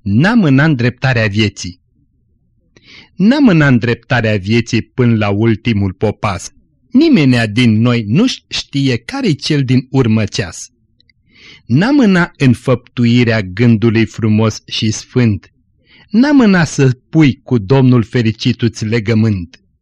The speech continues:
N-am în împlinirea sfintei datorie de părinți. Lacrimile nesfârșite sunt amare și fierbinți.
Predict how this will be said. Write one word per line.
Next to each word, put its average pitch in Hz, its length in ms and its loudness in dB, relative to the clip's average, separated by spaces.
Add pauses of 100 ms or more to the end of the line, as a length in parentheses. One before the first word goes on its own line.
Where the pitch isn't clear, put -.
(540)
N-am 247 340 2
în 254 140 4
împlinirea 202 720 2
sfintei 170 580 0
datorie 135 640 0
de 110 140 0
părinți. 123 720 0 (460)
Lacrimile 117 800 -2
nesfârșite 117 720 -2
sunt 107 280 -4
amare 113 480 -2
și 104 180 -6
fierbinți. 92 920 -8